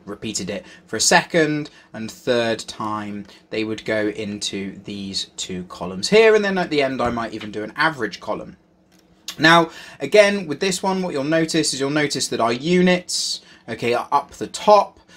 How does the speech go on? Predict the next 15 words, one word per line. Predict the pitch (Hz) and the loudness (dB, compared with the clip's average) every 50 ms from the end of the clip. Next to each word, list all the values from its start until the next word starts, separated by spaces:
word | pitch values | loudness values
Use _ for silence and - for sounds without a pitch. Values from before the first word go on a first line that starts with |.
| - _ _ | -20 _ _
so | - 135 127 | -6 -4 -2
that | 131 147 139 | -4 0 2
there | 139 135 135 139 | 4 4 6 6
are | 135 139 | 4 2
no | 139 143 143 147 151 151 156 160 170 170 175 180 180 185 180 | 0 -2 -2 0 2 4 6 6 8 8 8 6 6 6 4
units | 160 - 123 131 143 147 143 143 139 - - - 117 | -2 -4 -4 -4 -4 -2 -2 -4 -4 -6 -8 -6 -4
written | 123 127 - 123 117 | -4 -4 -4 -6 -6
in | 120 | -6
the | 120 117 | -6 -6
table, | - - 139 135 127 110 92 107 98 95 - | -6 -4 -2 0 0 0 -2 -6 -10 -12 -14
okay? | 104 - - 117 117 | -16 -12 -6 -4 -2
So | 120 - 135 123 - - | 0 0 0 -2 0 2
in | 185 202 202 196 | 2 4 4 4
the | 196 180 | 4 2
table, | 180 - 165 160 160 156 160 165 165 156 | 2 2 4 4 4 4 4 2 0 -2